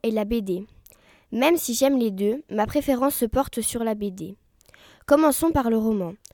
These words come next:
Chacun d'entre eux n'est pas très long. On plonge très rapidement dans l'univers de la danse.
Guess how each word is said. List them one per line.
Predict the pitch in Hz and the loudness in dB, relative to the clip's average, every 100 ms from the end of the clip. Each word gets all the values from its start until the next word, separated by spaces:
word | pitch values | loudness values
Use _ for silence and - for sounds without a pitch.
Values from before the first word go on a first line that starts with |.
| _ | _
Chacun | - 269 285 349 | 0 0 4 2
d'entre | 294 240 - 302 | 4 0 0 0
eux | |
n'est | 240 | 2
pas | 226 | 0
très | 233 - 240 | -2 -2 -4
long. | 190 208 - _ _ _ | -4 -10 -18 _ _ _
On | 233 | -4
plonge | 233 285 294 | 0 0 0
très | - 294 | 0 0
rapidement | 294 277 233 233 254 | 0 -2 -2 0 0
dans | 269 226 | 0 -2
l'univers | 247 269 226 254 247 | -2 -2 0 -2 -2
de | |
la | 214 196 | -2 -4
danse. | 190 196 262 - | -4 -6 -10 -14